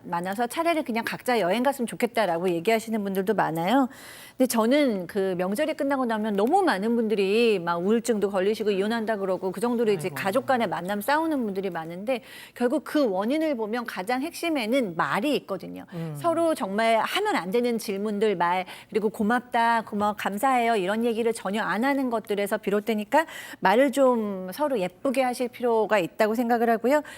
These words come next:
Speaker 1: 그리고 미리미리 좀 의논을 해서 이번 여행은 같이 여행을 갈지 아니면은 정말 제사를 치를지, 제사를 치르면 업무 분담, 누가 어떤 걸 할지 또 아들이나 시아버지까지도 그렇게 서로 배려해 주셔서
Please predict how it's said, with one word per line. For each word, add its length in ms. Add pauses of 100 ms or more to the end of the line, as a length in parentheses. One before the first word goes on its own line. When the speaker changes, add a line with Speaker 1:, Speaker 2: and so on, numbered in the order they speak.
(140)
Speaker 1:
그리고 180
미리미리 580
좀 280
의논을 400
해서 220
이번 340
여행은 500
같이 460
여행을 280
갈지 320
아니면은 520 (300)
정말 260
제사를 440
치를지, 440
제사를 420
치르면 480
업무 320
분담, 320 (320)
누가 300
어떤 260
걸 140
할지 400
또 100
아들이나 580
시아버지까지도 920
그렇게 260
서로 240
배려해 400
주셔서 300